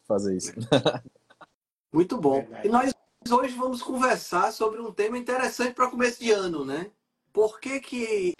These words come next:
Speaker 2: embora a gente saiba o que tem que fazer, a gente continua com dificuldade de entrar em ação e principalmente de entrar em ação consistente?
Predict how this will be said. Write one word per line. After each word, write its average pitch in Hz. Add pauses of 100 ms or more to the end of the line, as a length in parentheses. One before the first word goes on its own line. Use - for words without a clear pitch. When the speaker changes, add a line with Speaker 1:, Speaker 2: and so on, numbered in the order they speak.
Speaker 2:
embora 185
a 175
gente 175
saiba 160
o 139
que 147
tem 143
que 139
fazer, 156 (240)
a 175
gente 202
continua 208
com 214
dificuldade 185
de 190
entrar 180
em 180
ação 156 (360)
e 196
principalmente 226
de 220
entrar 208
em 202
ação 190
consistente? 175